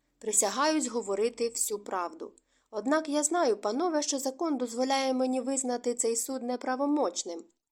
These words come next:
тому що, як доповідач Королівської ради та радник Тулузького парламенту, я маю право на те, щоб мене судив парламентський суд".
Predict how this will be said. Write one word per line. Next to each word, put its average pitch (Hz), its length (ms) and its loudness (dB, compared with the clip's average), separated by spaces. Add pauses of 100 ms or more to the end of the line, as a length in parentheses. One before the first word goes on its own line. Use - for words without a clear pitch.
(120)
тому 214 260 0
що, 214 160 -4
як 190 240 -2
доповідач 208 640 0
Королівської 196 680 -4
ради 240 380 0 (380)
та 247 120 0
радник 208 380 0
Тулузького 220 540 -4
парламенту, 196 760 0 (300)
я 208 160 2
маю 277 280 2
право 269 320 2
на 262 120 2
те, 262 220 -2
щоб 220 220 -6
мене 190 240 0
судив 247 340 -2
парламентський 185 680 -4
суд". - 380 -4